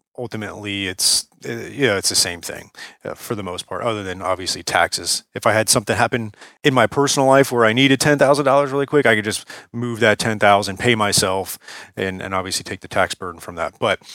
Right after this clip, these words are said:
uh, have an emergency fund for your practice, whatever that number is. I know we deal in South Florida with hurricanes, and we just had another scare. Unfortunately for the Bahamas, it was a reality.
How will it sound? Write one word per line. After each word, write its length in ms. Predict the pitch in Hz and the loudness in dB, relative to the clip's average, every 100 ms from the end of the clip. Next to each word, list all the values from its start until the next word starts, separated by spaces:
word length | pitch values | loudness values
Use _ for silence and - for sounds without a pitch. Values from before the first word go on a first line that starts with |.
| - - | -20 -8
uh, 140 | 87 90 | -4 0
have 200 | 143 151 | 2 4
an 60 | |
emergency 400 | 165 147 139 - | 4 2 0 -2
fund 300 | 127 131 127 | 0 0 0
for 80 | - | -2
your 100 | 127 | -4
practice, 560 | 110 120 117 - 123 - | 2 4 4 2 -6 -2
whatever 200 | 113 120 | -2 0
that 120 | 110 | 0
number 300 | 113 117 110 | -4 -4 -2
is. 240 | 110 110 | -2 0
I 80 | 104 | -2
know 180 | 110 110 | -2 -4
we 220 | 107 117 | -4 -4
deal 320 | 113 113 107 | -2 -2 -2
in 60 | 98 | -2
South 280 | - 110 104 | 2 2 2
Florida 240 | - 107 | -4 -8
with 140 | 98 - | -8 -8
hurricanes, 680 | 110 110 110 107 104 104 - - - - _ | -4 -4 -4 -6 -4 -6 -10 -16 -16 -16 _
and 200 | 92 95 | -6 -6
we 100 | 101 | -6
just 200 | 101 104 | -4 -2
had 100 | 107 | 0
another 300 | 98 104 101 | -2 -4 -4
scare. 580 | 92 - 107 104 104 104 - - - _ | -2 0 0 0 0 -4 -8 -20 -20 _
Unfortunately 840 | 98 - 113 104 - 107 98 104 | -16 -12 -12 -8 -8 -8 -8 -8
for 160 | 101 104 | -8 -10
the 80 | 98 | -6
Bahamas, 580 | 95 113 117 113 110 104 | -4 2 2 2 -2 -4
it 140 | 104 | -6
was 160 | 101 98 | -10 -10
a 40 | |
reality. 640 | 95 113 120 120 113 113 | -2 4 4 4 0 -4